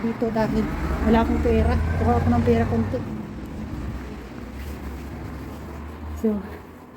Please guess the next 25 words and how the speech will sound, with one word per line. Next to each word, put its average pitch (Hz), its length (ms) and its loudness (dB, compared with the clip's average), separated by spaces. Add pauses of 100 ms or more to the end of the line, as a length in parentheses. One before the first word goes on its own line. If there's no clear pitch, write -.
(220)
i-cut 226 320 0
ko - 160 -2
muna, 208 240 2
guys. 208 320 -2 (2250)
So, 202 240 -4
tapos 208 320 -4
na 208 80 2
ako 202 160 0
doon. 202 240 2 (1040)
Kumuha 208 320 0
ng 202 180 0 (300)
konting 202 320 -4
pera. 196 480 -6 (720)
So, 202 240 -6
niready 202 400 4
ko 214 160 -2
na 208 80 0
yung 202 240 0
ano 202 240 -2
ko, 196 240 -8 (320)
yung 190 400 0 (800)
coin 196 320 2
ko 190 160 -8
para 190 240 -6
sa 190 480 -6